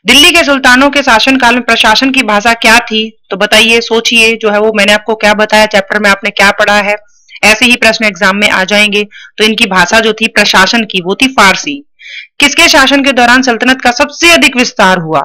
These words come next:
ठीक है, तो हमने अलाउद्दीन खिलजी और मोहम्मद तुगलक के बारे में जो तुलना देखी थी, ठीक है, तो सबसे अधिक विस्तार जो होता है वो मोहम्मद तुगलक के समय होता है। इब्न बतूता किस देश से भारत में आया था? तो मैंने आपको highlight भी की थी ये line कि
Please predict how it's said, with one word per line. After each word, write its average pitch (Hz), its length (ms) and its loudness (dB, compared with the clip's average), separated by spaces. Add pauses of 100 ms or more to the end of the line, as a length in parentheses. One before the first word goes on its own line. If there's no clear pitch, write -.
(160)
ठीक 262 160 0
है, 269 60 2
तो 262 120 0
हमने 262 180 2
अलाउद्दीन 254 420 2
खिलजी 247 360 0 (100)
और 226 220 2
मोहम्मद 220 380 -2
तुगलक 208 380 -4 (280)
के 226 120 0
बारे 190 240 0
में 214 120 -4
जो 226 120 -6
तुलना 233 420 0
देखी 190 320 -2
थी, 156 180 -18 (520)
ठीक 262 160 -2
है, 269 60 0
तो 233 120 -2
सबसे 269 320 -2
अधिक 262 260 0
विस्तार 233 540 0
जो 254 160 -2
होता 226 240 0
है 220 180 2
वो 233 180 -4
मोहम्मद 208 300 -2 (100)
तुगलक 220 420 -2 (480)
के 202 80 0
समय 190 400 0
होता 196 300 -6
है। 151 180 -10 (640)
इब्न 294 260 2
बतूता 285 380 2
किस 339 260 -6
देश 277 240 2
से 269 180 0
भारत 196 320 0
में 254 100 0
आया 175 220 -2
था? 170 140 -6
तो 196 140 -6
मैंने 202 200 -2
आपको 208 280 -2
highlight 226 420 0
भी 254 80 0
की 240 120 -4
थी 226 160 -4
ये 220 80 2
line 214 320 0
कि - 160 -12